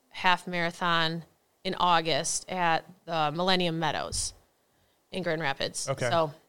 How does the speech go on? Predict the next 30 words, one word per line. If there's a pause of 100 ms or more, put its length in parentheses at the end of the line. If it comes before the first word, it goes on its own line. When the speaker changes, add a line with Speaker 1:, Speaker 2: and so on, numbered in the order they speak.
(220)
Speaker 1:
I
did
that
in
August.
Then
September,
I
don't
think
I
raced. (1300)
But, (640)
yeah,
I
know.
I
was
going
to
run
that (200)
for
the
triple (680)
Speaker 2:
The
trifecta
medal.
Speaker 1:
trifecta
medal.